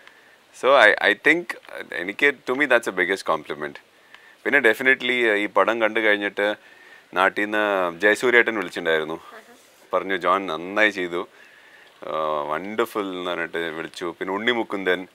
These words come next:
സൈജു വിൽസൺ, ആ, വേറെ അൻസിബ ഹാസൻ, ആ, റോഷൻ ബഷീർ, കേരളത്തിൽ നിന്ന് ഇങ്ങനെ ഒരുപാട് ആൾക്കാർ, ആ, വിളിച്ചിട്ടുണ്ടായിരുന്നു. പിന്നെ ശ്രീജിത്ത് രവി, പിന്നെ definitely, ആ,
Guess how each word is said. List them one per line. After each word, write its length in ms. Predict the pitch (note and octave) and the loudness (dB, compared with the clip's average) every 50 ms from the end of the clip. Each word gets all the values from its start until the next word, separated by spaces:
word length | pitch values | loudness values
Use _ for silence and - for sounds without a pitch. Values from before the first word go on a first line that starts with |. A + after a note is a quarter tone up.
| _ _ _ _ _ _ _ _ _ - _ _ _ - - | _ _ _ _ _ _ _ _ _ -20 _ _ _ -8 -2
സൈജു 300 | G2 F#2+ G2+ G#2 G#2 A2+ | 0 0 0 0 0 0
വിൽസൺ, 640 | G#2+ G#2 G2 F#2 F2 - - F2 E2+ E2+ F2 F#2 F#2+ _ _ _ _ _ _ _ _ - | 0 0 -2 -4 -6 -8 -8 -8 -8 -8 -12 -14 -16 _ _ _ _ _ _ _ _ -14
ആ, 520 | D#2+ D#2+ E2 E2 E2 E2 E2 E2+ E2 E2 | -10 -8 -6 -4 -4 -2 -2 -2 -2 -4
വേറെ 440 | E2 E2 F2 F2 F2 F2 F2 F2 F2+ - - _ _ - - | -4 -4 -4 -4 -4 -4 -4 -4 -6 -8 -12 _ _ -12 -8
അൻസിബ 520 | - F#2 G2 G2 - - A#2 F#2+ G#2 G#2 | -6 -6 -6 -6 -6 -6 -2 2 4 4
ഹാസൻ, 560 | G2 F#2 F#2+ F2 E2+ - - F2 E2+ E2+ F2+ - _ _ _ _ _ _ _ _ _ _ _ _ _ _ - | 4 4 2 0 -2 -4 -8 -8 -8 -8 -10 -14 _ _ _ _ _ _ _ _ _ _ _ _ _ _ -10
ആ, 380 | - E2 E2+ F2 E2+ E2+ E2+ E2+ | -6 -2 -2 0 0 0 0 2
റോഷൻ 480 | F2 F#2 F#2 F#2+ - - A2+ G#2 G#2 | 4 4 4 4 4 0 -4 -4 -4
ബഷീർ, 600 | F#2 F#2 F2 - - F2+ E2+ E2+ D#2+ D#2+ E2 E2 - - _ _ _ - - | -2 -2 -4 -4 -4 -4 -4 -2 -2 -2 -4 -4 -6 -12 _ _ _ -8 -2
കേരളത്തിൽ 380 | F#2+ F#2+ G2+ A2 A#2 A#2 A#2 B2 | -2 -2 0 0 -2 -4 -4 -6
നിന്ന് 140 | A#2+ A#2+ A#2 | -8 -6 -6
ഇങ്ങനെ 180 | A#2 A#2 A#2 | -6 -4 -4
ഒരുപാട് 380 | G2+ G2 G#2 G#2 A2 A2 A2+ A2+ | -4 -4 0 2 2 2 4 2
ആൾക്കാർ, 420 | G#2 G2 F#2+ F#2 - G2 F#2+ F#2 F#2+ F#2+ F#2 E2+ - - - - - - - - - - - | 2 0 -2 -4 -4 -4 -2 0 0 0 0 -2 -4 -8 -18 -20 -20 -20 -20 -20 -20 -14 -12
ആ, 220 | E2 F2 F2 E2 | -10 -10 -10 -10
വിളിച്ചിട്ടുണ്ടായിരുന്നു. 1000 | D#2+ D#2 F2 F2 F2 - - F#2+ F2+ F2 E2+ E2 E2 D#2+ D#2+ D#2+ E2 E2 D#2+ D#2 - _ _ _ _ _ _ _ _ _ _ - | -10 -10 -10 -10 -10 -8 -8 -4 0 2 2 2 0 -2 -6 -8 -10 -10 -12 -16 -20 _ _ _ _ _ _ _ _ _ _ -12
പിന്നെ 320 | - F2+ F2+ F2+ F#2 F#2 F#2 | -10 -8 -6 -4 -4 -4 -4
ശ്രീജിത്ത് 580 | F2+ - - A#2 B2 B2+ A#2 B2 - - - | -4 -4 -2 -2 -2 0 0 0 -2 0 0
രവി, 400 | G2+ F#2+ F2+ F2 F2 F2 F2 F2+ - _ - - _ - - - _ _ - - - _ _ _ _ - | 0 0 0 0 -2 -4 -4 -6 -10 _ -20 -20 _ -20 -20 -20 _ _ -20 -20 -20 _ _ _ _ 0
പിന്നെ 260 | C#3 D#3+ D#3+ B2 G#2+ | 4 4 6 6 6
definitely, 540 | G#2 - C3+ C#3 C#3 C#3 C#3 C#3+ C#3 C3 A#2+ | 4 4 2 0 0 2 0 0 2 4 4
ആ, 320 | G#2+ F#2+ F#2 F2+ E2 D#2+ | 6 6 6 4 4 2